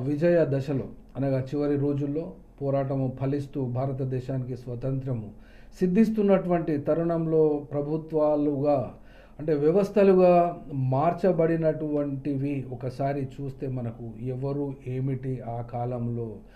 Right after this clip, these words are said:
మొదట, మొదటి పొ-, ఆ, పొజిషన్లో ఎవరు, సెకండ్ ఎవరు, థర్డ్ ఎవరు, ఫోర్త్ ఎవరు అట్లా చూసుకోవచ్చు. ఎప్పుడు ఉన్నటువంటి రాజ్యాంగ వ్యవస్థ, ప్రధానమంత్రి, రాష్ట్రపతులను కనుక ఒకసారి వెనుకకు చూసుకుంటే, ఆ,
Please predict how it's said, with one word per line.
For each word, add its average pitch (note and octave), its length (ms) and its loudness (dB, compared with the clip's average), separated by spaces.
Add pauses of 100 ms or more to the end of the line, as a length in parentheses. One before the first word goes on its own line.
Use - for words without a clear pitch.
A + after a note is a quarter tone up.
(300)
మొదట, D#3+ 460 0 (240)
మొదటి D#3+ 520 2
పొ-, D3 380 -2
ఆ, C#3+ 640 0 (160)
పొజిషన్లో E3+ 460 4
ఎవరు, E3 400 4
సెకండ్ D#3 440 -2
ఎవరు, D#3 440 2
థర్డ్ C#3 200 -4
ఎవరు, C#3+ 400 0
ఫోర్త్ C3 240 -6
ఎవరు C3 220 -4
అట్లా A#2+ 260 -8 (140)
చూసుకోవచ్చు. A#2+ 540 -10 (100)
ఎప్పుడు F3 260 -4
ఉన్నటువంటి C#3+ 560 -4 (380)
రాజ్యాంగ F3 420 4
వ్యవస్థ, D3+ 300 2
ప్రధానమంత్రి, C#3+ 800 -2
రాష్ట్రపతులను B2 840 -6
కనుక A#2+ 220 -8
ఒకసారి B2 640 -6
వెనుకకు C#3+ 420 -4 (100)
చూసుకుంటే, A#2 460 -10 (560)
ఆ, D#3 80 2